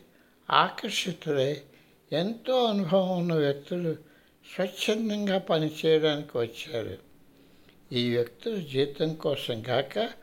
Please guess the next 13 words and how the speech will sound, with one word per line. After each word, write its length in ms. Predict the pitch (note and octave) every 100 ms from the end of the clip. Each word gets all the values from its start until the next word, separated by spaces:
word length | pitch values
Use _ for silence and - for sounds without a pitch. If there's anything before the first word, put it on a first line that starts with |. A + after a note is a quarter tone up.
| - - _ _
వారి 380 | C3 C#3 D3 C#3+
స్వీయ 480 | B2 - - G#3+ B3+
నిబద్ధత, 840 | A3+ E3 E3+ E3 F3+ F3 F#3+ F#3 G3+ - - _ _ -
దృఢ 160 | D3+ F3
విశ్వాసంతో 1000 | F3 E3 - D#3+ - E3+ D#3 - C#3+
వచ్చి 460 | C#3 C#3 - E3+ D#3+ - - - _ -
పనిచేయడంతో 1000 | G#2+ A2+ - B2 C3 C#3 C#3+ D3 - B3 - _ _ - - -
ఆసుపత్రికి, 960 | C#3 F3+ G#3 - B3+ A#3+ - - B3+ A#3 - - _ _ _
కాలేజీకి 1000 | D3+ D#3 D3+ E3+ D#3+ E3+ D#3+ F3+ E3+ E3 - _ _ _ _ -
తమ 240 | D#3 D3 D3
సంపూర్ణ 760 | - D#3+ D#3+ D#3+ C4+ C4 A#3+ F#3+ D#3+ - - _ _ -
హృదయపూర్వక 840 | D#3 F3+ F#3+ F#3+ - F3 D#3+ D#3+
సేవలు 580 | C#3+ - D3 C#3+ C#3+ D#3+